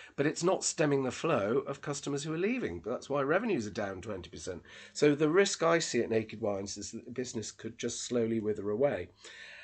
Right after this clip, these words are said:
Um, uh, you know, and I don't think these wine subscription,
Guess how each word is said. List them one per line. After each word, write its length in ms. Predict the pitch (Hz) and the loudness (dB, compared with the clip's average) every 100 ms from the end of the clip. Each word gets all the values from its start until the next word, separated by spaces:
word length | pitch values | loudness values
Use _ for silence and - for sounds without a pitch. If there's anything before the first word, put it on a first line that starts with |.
| - - | -16 4
Um, 480 | 190 185 185 185 - _ _ _ _ 143 | 8 10 10 8 -6 _ _ _ _ 2
uh, 140 | - | 2
you 160 | 160 160 | 4 6
know, 240 | 117 123 160 | 8 8 8
and 100 | 165 | 8
I 80 | 190 | 10
don't 220 | 196 - | 8 8
think 180 | 143 107 | 2 0
these 160 | 107 | -2
wine 200 | 107 107 | -2 -2
subscription, 840 | - 101 - 101 - 98 101 90 | -4 -6 -4 -4 -4 -6 -6 -8